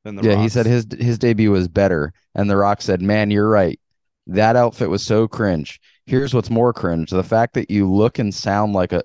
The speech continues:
Speaker 2: you dropped out of some jabroni's balloon knot. Nice haircut, you
Speaker 1: <laughs>
Speaker 2: outback jackoff."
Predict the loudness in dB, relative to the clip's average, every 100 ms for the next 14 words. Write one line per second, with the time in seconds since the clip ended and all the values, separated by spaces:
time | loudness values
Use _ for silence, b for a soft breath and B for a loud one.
0 | _ -4 -2 0 0 0 0 -2 -2 -4
1 | -4 -2 -2 0 0 0 -2 -2 -2 0
2 | 0 -2 -4 -10 _ _ -2 0 0 0
3 | 0 0 0 0 2 2 2 2 0 0
4 | 0 0 0 -4 -2 -2 -2 0 2 0
5 | -2